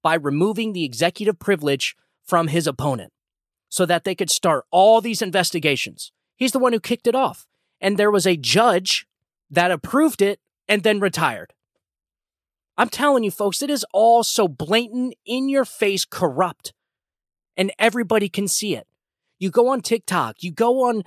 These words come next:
you go out there on the streets and you talk to people. They will tell you that what is happening right now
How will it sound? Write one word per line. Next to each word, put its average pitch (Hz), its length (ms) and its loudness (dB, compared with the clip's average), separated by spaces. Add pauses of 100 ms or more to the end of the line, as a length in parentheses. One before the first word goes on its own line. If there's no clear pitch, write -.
(260)
you 202 120 -2
go 294 160 2
out 247 220 0
there 233 120 4
on 214 80 2
the 196 80 0
streets 214 380 -4
and 175 100 -4
you 170 80 -6
talk 165 360 -2
to 143 80 -8
people. - 460 -12 (560)
They 202 280 2
will 226 180 4
tell 208 320 0
you 139 220 -4
that 151 240 -2
what 165 160 2
is 240 120 0
happening 220 440 -2
right 165 200 2
now 139 360 -4